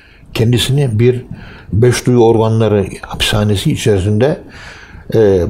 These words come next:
bulunan ve dungeon psikoloji, zindan psikolojisi yaşayan bir insan olarak görmelidir. İmdi. Buradan diyorum ki ben, psikologlar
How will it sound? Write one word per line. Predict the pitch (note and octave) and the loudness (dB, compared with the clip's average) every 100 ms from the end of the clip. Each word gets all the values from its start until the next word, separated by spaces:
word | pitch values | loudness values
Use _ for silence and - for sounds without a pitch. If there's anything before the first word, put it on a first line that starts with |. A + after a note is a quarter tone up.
| G#2+ | 2
bulunan | B2 A#2+ C#3+ D#3+ D#3 C3 | 2 2 0 -2 -4 -2
ve | A#2 B2 G2+ | 2 2 2
dungeon | G#2+ C#3+ D3+ G#2+ A2+ G2+ - | 0 2 2 2 0 -2 -4
psikoloji, | - - A2+ - A#2 A2 G2 G#2+ F#2 - - - - - - _ _ | -4 -2 0 2 2 2 2 -2 -4 -10 -20 -20 -20 -20 -20 _ _
zindan | - G#2 A#2+ A2 C3 B2+ | -4 0 0 0 0 -2
psikolojisi | - - A2+ G#2 F#2+ - | -4 -4 -2 -2 -2 0
yaşayan | G#2 G2 - B2 A#2+ G#2 | 0 0 0 0 0 0
bir | |
insan | G#2 A2 C3 | 0 -2 0
olarak | A#2 G2+ B2 - | 0 2 0 0
görmelidir. | B2 A#2+ A#2+ A#2 G2+ F#2+ - - - - - - | 2 2 2 2 0 -2 -6 -20 -20 -20 -20 -4
İmdi. | E3 D3 A#2+ F2+ - - - | 0 2 2 -2 -6 -14 -2
Buradan | A#2+ A#2+ A#2+ G#2 | 0 2 2 2
diyorum | G#2+ A#2 G#2+ | 2 2 0
ki | F#2 G2 | 0 0
ben, | C#3+ G#3 - - - - - - - - - _ - - | -2 -4 -10 -18 -14 -12 -12 -14 -10 -10 -10 _ -12 -8
psikologlar | - - D#3 D#3+ F3+ C3+ | -4 0 0 2 2 0